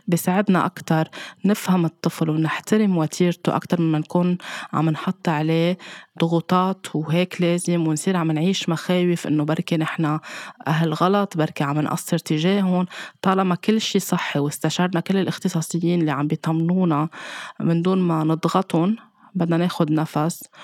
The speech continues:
وما نقارن ابن أخت، ابن الجيران، بنت أختي، آه، ما بعرف مين بالمدرسة حوالينا،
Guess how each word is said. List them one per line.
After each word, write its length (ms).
وما 200
نقارن 600
ابن 180
أخت، 340
ابن 240
الجيران، 600
بنت 220
أختي، 540
آه، 120
ما 100
بعرف 400
مين 140
بالمدرسة 600
حوالينا، 640